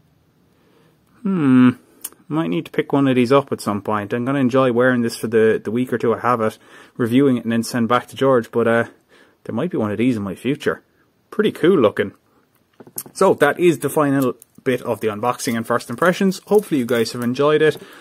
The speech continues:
I have been your host, D K. This has been the Watch Our Watch Reviews. This has been George's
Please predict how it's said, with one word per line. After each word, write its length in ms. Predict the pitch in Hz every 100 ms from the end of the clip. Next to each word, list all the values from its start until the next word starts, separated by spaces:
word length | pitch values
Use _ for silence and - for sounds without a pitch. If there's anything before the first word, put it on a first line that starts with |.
| - -
I 140 | 190
have 160 | 180 139
been 140 | 127
your 120 | 113
host, 240 | 113 110 -
D 120 | 117
K. 300 | 131 143 143 - _ -
This 160 | 202
has 100 | 170
been 160 | 131 117
the 80 | 107
Watch 300 | 110 - -
Our 100 | 107
Watch 240 | 110 -
Reviews. 360 | 127 151 151 - _ _ _
This 180 | 165 156
has 120 | 127
been 160 | 123
George's 640 | 120 131 127 120 120 117